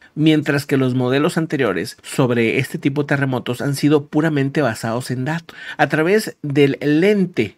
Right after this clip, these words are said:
del modelado infundido de datos, mejorado por las capacidades de las supercomputadoras, pudimos desentrañar", dicen, "las complejidades de los terremotos conjugados de múltiples fallas, arrojando luz sobre la física que gobierna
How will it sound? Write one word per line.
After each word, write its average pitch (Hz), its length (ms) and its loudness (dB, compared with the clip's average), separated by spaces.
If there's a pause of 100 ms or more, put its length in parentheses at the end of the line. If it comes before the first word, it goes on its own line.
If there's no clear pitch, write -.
(140)
del 120 260 -2
modelado 127 500 2
infundido 143 640 2
de 135 80 2
datos, 110 440 -2 (220)
mejorado 135 680 2
por 120 160 0
las 110 100 -6
capacidades 135 520 -4
de 147 80 0
las 110 180 -4
supercomputadoras, 135 1120 -2 (140)
pudimos 170 420 2
desentrañar", 127 840 -2
dicen, 123 440 -4 (340)
"las 127 240 0
complejidades 135 840 0
de 156 80 2
los 113 160 -2
terremotos 113 640 -6
conjugados 113 680 -4
de 113 80 -4
múltiples 104 580 -4
fallas, 120 440 -4 (100)
arrojando 143 600 0
luz 151 440 2 (240)
sobre 131 300 0
la 117 140 0
física 185 680 0 (160)
que 131 100 -2
gobierna 135 640 2